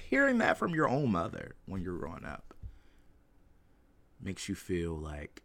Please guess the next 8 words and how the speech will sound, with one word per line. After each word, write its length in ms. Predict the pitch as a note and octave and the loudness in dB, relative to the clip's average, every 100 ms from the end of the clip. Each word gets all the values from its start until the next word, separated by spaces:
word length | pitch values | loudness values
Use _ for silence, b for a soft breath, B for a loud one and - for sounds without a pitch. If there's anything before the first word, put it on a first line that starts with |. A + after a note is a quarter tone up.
| - | -12
you're 440 | F2 F2 F2 D#2+ | -8 -6 -6 -6
nothing, 680 | D#2+ E2 - D#2 C#2+ C#2+ C#2+ | -6 -6 -10 -12 -12 -12 -12
you're 380 | D2+ D#2 D2 D2 | -12 -10 -10 -10
no 240 | D2+ D#2 | -10 -10
good, 420 | D2+ E2 E2 D2 D#2 - | -10 -8 -8 -12 -16 -14
there's 240 | D2+ D2+ | -14 -12
no 300 | D2+ D#2 D#2 | -12 -10 -8
reason. 580 | D#2 D#2+ G#2 - - | -8 -6 -6 -8 -12